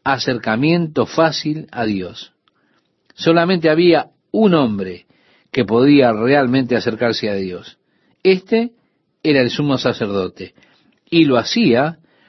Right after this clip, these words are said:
una sola vez al año. Y esto después de muchos sacrificios y muchos lavamientos. Así que su propia ley les muestra que Dios era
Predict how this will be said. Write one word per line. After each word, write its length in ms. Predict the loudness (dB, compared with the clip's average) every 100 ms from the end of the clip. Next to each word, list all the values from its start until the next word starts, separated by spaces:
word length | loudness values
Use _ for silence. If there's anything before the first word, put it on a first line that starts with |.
| _ _ _
una 360 | -2 2 2 0
sola 320 | 0 2 4
vez 200 | 2 0
al 120 | -2
año. 420 | -4 -8 -14 -20 _ _ _ _ _ _ _ _ _ _ -14
Y 260 | -4 0
esto 380 | 0 2 0 0 -8 -20 _ _
después 640 | -10 -6 2 2 2 -6 _ _ _ -12
de 280 | -2 0
muchos 720 | 2 4 4 2 0 0 0 -6 _ -12
sacrificios 1120 | -4 -4 -2 -8 -2 -2 0 2 2 2 -6 -4
y 140 | -2
muchos 420 | 0 -2 0 0
lavamientos. 1000 | 2 0 0 -2 -4 -8 -14 -18 -20 -20 _ _ _ _ _ _ _ _ _ _
Así 280 | -6 -6 -4
que 140 | -4
su 200 | -4 -4
propia 380 | 0 0 2 2
ley 260 | 2 2 2
les 200 | 0 -2
muestra 560 | -2 -2 -4 -6 -6
que 160 | -4 -2
Dios 460 | 0 0 -2 -6 -16 _ _ _ _
era 460 | 0 4 4 0